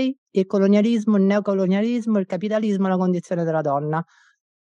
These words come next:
E Susan fa un intervento che secondo me è illuminante. <laughs> Io non sono convinta, eh,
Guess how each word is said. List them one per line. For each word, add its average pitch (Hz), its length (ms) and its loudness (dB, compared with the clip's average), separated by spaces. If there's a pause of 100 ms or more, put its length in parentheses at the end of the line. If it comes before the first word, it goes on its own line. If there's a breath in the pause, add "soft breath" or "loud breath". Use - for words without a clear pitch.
(120)
E 269 100 4
Susan 175 360 0
fa 180 160 0
un 180 100 2
intervento 190 600 0
che 156 80 -2
secondo 165 340 -2
me 175 300 -6 (580)
è 175 80 -6
illuminante. 156 760 -2 (640 soft breath)
<laughs> 185 440 2 (360 loud breath)
Io 339 200 6
non 226 200 6
sono 233 280 2
convinta, 165 920 2
eh, 151 840 0